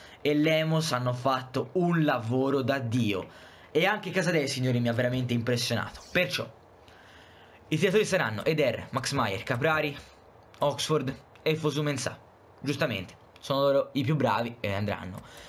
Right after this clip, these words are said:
loro dal dischetto, signori. E vediamo chi la spunterà ai calci di rigore.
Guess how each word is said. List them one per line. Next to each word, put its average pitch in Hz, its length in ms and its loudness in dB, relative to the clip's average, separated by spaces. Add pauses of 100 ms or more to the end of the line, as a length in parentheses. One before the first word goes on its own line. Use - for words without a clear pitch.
(140)
loro 135 520 0 (400)
dal 160 160 0
dischetto, 156 440 -2
signori. 107 360 -2 (220)
E 147 100 0
vediamo 156 540 0 (280)
chi 156 140 -2
la 151 100 2
spunterà 160 540 0
ai 131 160 -4
calci 135 300 -2
di 139 80 2
rigore. 107 400 0